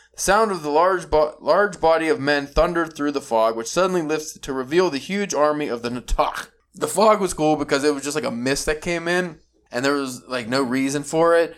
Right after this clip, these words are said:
and it didn't act like regular fog, and they couldn't see anything, and then Conan puts his ear to the ground, and he's thundering, and he's like, "Oh, there's an army coming!" And then all of a sudden the fog just disappears like it wasn't even there.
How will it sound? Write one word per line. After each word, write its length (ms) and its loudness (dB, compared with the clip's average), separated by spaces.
and 140 -4
it 100 0
didn't 200 0
act 280 2
like 180 -2
regular 340 2
fog, 460 4
and 80 -4
they 60 -4
couldn't 220 -4
see 160 -4
anything, 340 -2
and 80 -4
then 100 -4
Conan 320 -4
puts 160 2
his 140 -12
ear 240 4
to 120 0
the 80 -2
ground, 380 0
and 100 -10
he's 400 -16
thundering, 680 -4
and 120 -8
he's 100 -8
like, 120 -4
"Oh, 240 2
there's 140 0
an 80 2
army 300 4
coming!" 320 2
And 100 -2
then 80 4
all 80 4
of 60 2
a 20 -6
sudden 120 0
the 60 -8
fog 240 0
just 160 -16
disappears 480 -6
like 80 -8
it 60 -14
wasn't 240 -2
even 220 -10
there. 320 -8